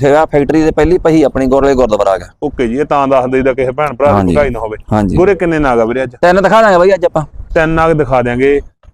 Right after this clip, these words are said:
Speaker 2: ਤੇ ਜਿਹੜੀ ਪਹਿਲੇ ਨੰਬਰ ਤੇ ਆਪਾਂ ਇੱਕ ਜਰਸੀ ਤੇ ਇੱਕ ਪਾਲਕ ਬੱਚਾ
Speaker 1: ਹਾਂਜੀ।
Speaker 2: ਕੱਟੀ, ਤੇ ਪਹਿਲੇ ਨੰਬਰ ਤੇ ਐਚ ਐਫ ਦੇਖੀ ਨੇ ਵੀਰ, ਕਿੰਨੇ ਚਿਰ ਦੀ ਸੂਈ ਵੀ ਆ?
Speaker 1: ਇਹਦੇ ਹੋ ਗਏ ਬਾਈ ਤੇਈ ਦਿਨ ਸੂਈ ਨੂੰ ਬਾਈ।
Speaker 2: ਬਾਈ ਤੋਂ ਤੇਈ ਦਿਨ ਤੇ ਮਗਰ ਵੱਛੀ ਬਾਈ?
Speaker 1: ਮਗਰ ਵੱਛੀ, ਇਹਦੇ ਦੁੱਧ
Speaker 2: ਕਿੰਨਾ ਕੁ ਆ ਫਿਰ ਦੁੱਧ?
Speaker 1: ਬਾਰਾਂ ਕਿਲੋ ਤੇ ਮੰਨ ਕੇ ਲੈ ਲਓ ਬਾਈ।
Speaker 2: ਬਾਰਾਂ ਕਿਲੋ।
Speaker 1: ਠੰਡੀ।
Speaker 2: ਤੇ ਰੇਟ ਕੀ ਆ ਗਿਆ ਬਾਈ ਗੋਰੇ ਦਾ?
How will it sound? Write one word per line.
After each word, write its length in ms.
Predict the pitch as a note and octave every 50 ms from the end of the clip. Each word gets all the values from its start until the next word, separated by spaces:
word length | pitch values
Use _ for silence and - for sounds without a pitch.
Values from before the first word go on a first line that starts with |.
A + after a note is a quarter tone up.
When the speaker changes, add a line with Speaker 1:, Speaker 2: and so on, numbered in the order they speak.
| -
Speaker 2:
ਤੇ 120 | - F#3 F3+
ਜਿਹੜੀ 160 | F#3+ G#3 A3
ਪਹਿਲੇ 360 | G3+ - A3 A3+ A#3+ C#4 C4+
ਨੰਬਰ 260 | A#3+ G#3+ G3 F3+ F3+
ਤੇ 100 | E3+ E3+
ਆਪਾਂ 160 | F3 E3 F#3
ਇੱਕ 100 | F#3 -
ਜਰਸੀ 420 | F3 D#3+ D#3 D3+ D3 - - F#3+ F#3+
ਤੇ 140 | E3+ F#3 F3+
ਇੱਕ 380 | E3+ - F3+ E3+ D#3+ D#3+ C#3+ G2+
ਪਾਲਕ 320 | - D#3 D3 D3 C#3+ - D3+
ਬੱਚਾ 340 | C#3 C3+ C3 - C#3+ B2+ B2
Speaker 1:
ਹਾਂਜੀ। 240 | A#2+ G2+ - G2
Speaker 2:
ਕੱਟੀ, 220 | F#2+ - F3 E3+ - - _ _ _ -
ਤੇ 180 | C#3+ C3+ C3+
ਪਹਿਲੇ 320 | C3 - - F#3+ G#3 A3 A#3
ਨੰਬਰ 220 | A3 G3+ F#3 F3+
ਤੇ 80 | E3 F3
ਐਚ 160 | E3 - -
ਐਫ 80 | E3
ਦੇਖੀ 340 | D3+ D#3 D3 C#3+ - - D3+
ਨੇ 100 | C#3 C#3+
ਵੀਰ, 160 | C#3+ D#3+ F3
ਕਿੰਨੇ 320 | F3 - G3 G3 G3+ G#3 G3
ਚਿਰ 140 | F3+ F3+ E3
ਦੀ 140 | D3+ D3+
ਸੂਈ 200 | C3 C#3+ C3+ B2+
ਵੀ 100 | A2+ A2
ਆ? 60 | G#2+ F#2+ -
Speaker 1:
ਇਹਦੇ 220 | - F#3 G#3 A3+ G3+
ਹੋ 100 | F3+ E3
ਗਏ 100 | D#3+ E3
ਬਾਈ 220 | C#3 D3 D3+ D#3
ਤੇਈ 180 | D3 D#3+ D#3+ D#3
ਦਿਨ 140 | D3 D3+
ਸੂਈ 240 | D3 - D3 C#3+ C#3
ਨੂੰ 60 | C#3
ਬਾਈ। 180 | C#3 C#3 D#3 D#3
Speaker 2:
ਬਾਈ 280 | B2+ B2 D3+ D3+ D#3+ E3+
ਤੋਂ 120 | E3 F3+
ਤੇਈ 160 | D#3+ E3 D#3 D3+
ਦਿਨ 180 | D#3 E3 F3+
ਤੇ 60 | F3
ਮਗਰ 260 | F3 E3+ E3 E3 F3 F3
ਵੱਛੀ 260 | F3 E3+ - - A3+
ਬਾਈ? 140 | G3+ F#3 D#3+ - B2+ B2+
Speaker 1:
ਮਗਰ 200 | C3+ D3 D3 D#3+
ਵੱਛੀ, 320 | C#3 B2 - - A#2+ A#2+
ਇਹਦੇ 140 | B2 C#3+ E3
ਦੁੱਧ 200 | D#3+ C#3+ D3+ F#3
Speaker 2:
ਕਿੰਨਾ 200 | - - - A3+
ਕੁ 60 | G#3 A3
ਆ 60 | G#3
ਫਿਰ 140 | F#3 F#3 F3
ਦੁੱਧ? 180 | D#3+ E3 -
Speaker 1:
ਬਾਰਾਂ 300 | - - D3+ E3+ F3+ F3+ F3+
ਕਿਲੋ 200 | F3+ F#3 F#3+ G#3
ਤੇ 80 | A3
ਮੰਨ 240 | G#3 F#3+ F#3 F3+ F3+
ਕੇ 100 | E3 F3+
ਲੈ 80 | E3+ D3
ਲਓ 100 | B2+ A2+
ਬਾਈ। 160 | A2 B2 A#2+ - _ -
Speaker 2:
ਬਾਰਾਂ 360 | A#2+ D3 D#3 D3+ D3 C3+ B2
ਕਿਲੋ। 220 | A2 A2+ G#2+ G2+ F#2+ - - - - - -
Speaker 1:
ਠੰਡੀ। 160 | C#3+ D#3+ A#3
Speaker 2:
ਤੇ 80 | A3+
ਰੇਟ 200 | A3+ A#3 A#3 A3
ਕੀ 120 | A#3 G#3+ A3+
ਆ 120 | A3+ A3
ਗਿਆ 120 | G#3 G#3 G#3
ਬਾਈ 120 | G#3 G#3
ਗੋਰੇ 180 | F#3+ F#3 F#3 F#3 F3
ਦਾ? 60 | D#3